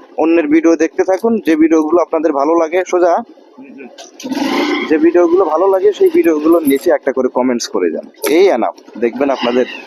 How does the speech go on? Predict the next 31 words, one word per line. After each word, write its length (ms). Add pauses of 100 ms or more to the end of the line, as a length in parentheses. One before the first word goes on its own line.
(280)
আহ, 260
আপনাদের 360
আইডি 360 (220)
অনেক 260
এগিয়ে 300
যাচ্ছে। 340 (2250)
তো 100
যাই 160
হোক 140
ভিউয়ার্স, 280
আমি 160
কিন্তু 360
already 280
চলে 220
এসেছি 420 (220)
একদম, 420 (1000)
আহ, 120
বাংলাদেশের 520
শেষ 320
প্রান্তে, 460
একদম 280
কারাবাল্লা 540
গ্রামের 320
একদম 280
লাস্ট 260
প্রান্তে। 240
দেখতেই 280
পাচ্ছেন 400
সামনে 280
ভারত 280
সীমান্ত। 360